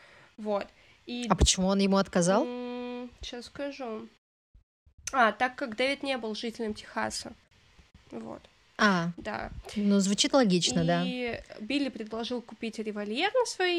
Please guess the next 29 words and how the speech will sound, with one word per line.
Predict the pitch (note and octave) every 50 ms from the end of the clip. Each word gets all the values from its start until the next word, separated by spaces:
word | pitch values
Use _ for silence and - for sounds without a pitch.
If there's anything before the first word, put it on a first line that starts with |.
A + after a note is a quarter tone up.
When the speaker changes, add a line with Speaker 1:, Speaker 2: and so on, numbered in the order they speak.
| E4+ E4
Speaker 1:
имя, | D#4+ D#4 D4+ C#4+ D4 D4+ D4 _ _ _ _ _
э, | G#3+ G#3 G#3 G3+ G3+ G#3 G3+ G#3 G#3 G#3 G3+ G3+ G3+ G3+ G3+ G3+ G3+ - _ _ _ _ - - - - - - - - - _ _ _ _ _ _ -
ну, | A#3 A3+ A3+ A3+ G#3+ G#3 G#3 G#3 G#3 - - -
это, | A#3+ A#3+ G#3+ C4+
кстати, | - - - C4+ A#3+ -
вот | C4+ F#3 G#3+ A#3 A3+ - - _
там | C4 B3 A#3 G#3+ -
разница | A3+ B3+ B3+ B3+ B3+ B3 A#3+ A#3 - G#3+
в | -
чем? | - - B3 G#3 F#3+ - _ _
В | A3 -
магазине, | A#3+ A3 G#3+ A#3+ A#3 B3 A#3+ C4 D4 A4 C5+ B4 E4+ - C4+ - _ -
типа, | - - - - - - - - - -
тебе | - - G#3+ A#3+ C4+
могут | C#4+ D#4+ D4+ D4 D4 -
отказать, | B3+ - - C4+ C4 B3 B3 G3+ G3 - -
а | G3+
в | G#3
ломбарде | A3 G#3+ A3 A3+ A#3 B3+ D#4+ E4 D#4+ D#4
нет, | D4+ C#4+ C4+ B3 G3+ F#3+ - -
и | A3
поэтому | - - A3+ C4 C#4+ - D#4+ B3
они | A3+ A3+ A#3 A#3+
из | B3+ B3
магазина | A3 G#3+ G#3 A3 A#3+ A#3 C4 E4 A4 G#4 D4+
поехали | D4 A3+ A3 G#3 A3+ B3+ - C4 A#3+
в | A#3+ A#3
ломбард. | G#3+ A3 B3 C4+ B3+ C4 A3+ G3+ F#3+ - - _ _ _ - - - - - - - - - _ -
И, | - A3 A3 A3+ A3+ A3+ A3 A3 A3 A3 G#3+ G#3+ G#3 G#3 G#3 G3+ G3+ G3+ G3+ G3+ G3+ A2+ -